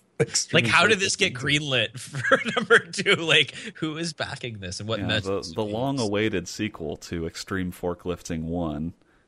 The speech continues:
Speaker 3: Uh, yeah, I mean, the, really, all, I feel like all of the paragraphs describing this game are just so simple and self-evident. Under the About This Game section, you get to drive a forklift, move pallets around, and do crazy stunts.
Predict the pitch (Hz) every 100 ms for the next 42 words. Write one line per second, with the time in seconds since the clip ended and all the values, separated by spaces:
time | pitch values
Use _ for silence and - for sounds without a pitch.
0 | _ _ _ _ _ _ - 85 85 82
1 | 82 117 120 101 104 101 98 - - -
2 | - 135 180 127 107 _ _ 135 - -
3 | 170 131 - 117 180 127 - 131 127 107
4 | 95 90 - 95 101 - 107 104 98 90
5 | - 101 98 90 87 87 - 98 101 -
6 | - - 147 - 127 131 120 107 - 104
7 | 98 95 95 82 - - _ _ _ 104
8 | 110 117 110 117 131 131 - 120 127 -
9 | 131 - 147 143 - _ - 107 117 151
10 | 127 107 110 143 170 147 139 - 135 135
11 | - 113 120 131 139 123 123 135 123 117
12 | 117 120 98 92 90 - 85 92 92 -
13 | 76 - - -